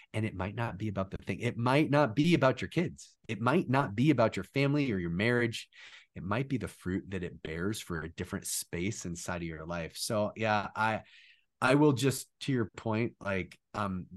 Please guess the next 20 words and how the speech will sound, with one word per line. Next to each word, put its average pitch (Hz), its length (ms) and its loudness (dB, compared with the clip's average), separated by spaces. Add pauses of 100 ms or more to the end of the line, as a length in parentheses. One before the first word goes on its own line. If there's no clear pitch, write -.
(120)
I 110 180 2
had 120 260 0
the 107 80 -2
concept 101 640 -4
of 87 100 -4
being 92 220 -2
a 85 40 -4
power 82 300 -4
couple. 71 500 -12
Like, 92 180 -4
it's - 180 -8
what 107 120 -2
I 95 80 2
wanted. 87 520 -6
It 98 100 -8
was 90 140 -8
alluring 90 540 -2
to 117 100 -8
me. 123 320 -2 (500)
And 110 540 0